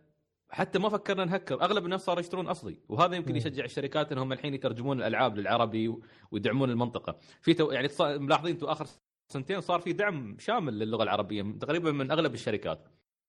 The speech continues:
Speaker 1: فإذا نامك-، إذا يعني، إذا، إذا نامكو بانداي انتبهوا وحطوا في ناروتو، يعني انتبهوا على شعبية ناروتو وحطوا دبل، يعني ترجمة عربية.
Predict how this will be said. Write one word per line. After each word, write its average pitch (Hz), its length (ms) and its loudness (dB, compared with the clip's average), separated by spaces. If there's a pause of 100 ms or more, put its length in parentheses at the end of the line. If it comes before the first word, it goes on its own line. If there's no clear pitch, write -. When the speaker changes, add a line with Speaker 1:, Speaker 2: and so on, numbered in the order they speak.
(180)
Speaker 1:
فإذا 147 300 6
نامك-، 190 220 2
إذا 147 240 0
يعني، 131 460 -2
إذا، 131 100 0
إذا 127 440 -2 (520)
نامكو 147 340 0
بانداي 139 380 0
انتبهوا 139 460 0
وحطوا 123 300 -2
في 120 60 -6
ناروتو، 117 520 0
يعني 90 180 -2
انتبهوا 110 220 0
على 110 80 0
شعبية 120 260 0
ناروتو 131 380 2
وحطوا 131 260 0
دبل، 117 280 -2
يعني 104 240 0
ترجمة 113 340 0
عربية. 95 460 0